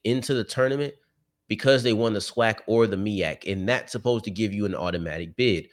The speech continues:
The reason I say supposed to is because it really doesn't if you have to play in a play-in game.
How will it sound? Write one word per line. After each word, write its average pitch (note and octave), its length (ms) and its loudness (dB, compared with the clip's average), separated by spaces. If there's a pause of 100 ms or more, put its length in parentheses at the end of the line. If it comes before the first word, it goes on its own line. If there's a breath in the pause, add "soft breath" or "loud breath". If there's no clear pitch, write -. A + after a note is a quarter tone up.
(160 loud breath)
The F#2+ 60 -6
reason C#3+ 340 2
I C3 80 2
say A2+ 300 -2
supposed - 680 -4
to E2+ 200 -6 (320)
is F#3+ 80 -6
because A3+ 220 4
it E3+ 60 2
really C4 200 0
doesn't A#2 400 -2 (960)
if A#2+ 160 0
you B2 60 4
have G#2+ 100 4
to - 80 -10
play D#2+ 220 -4
in F2 80 -2
a G#2 40 0
play-in C#3 360 4
game. A#1 220 -4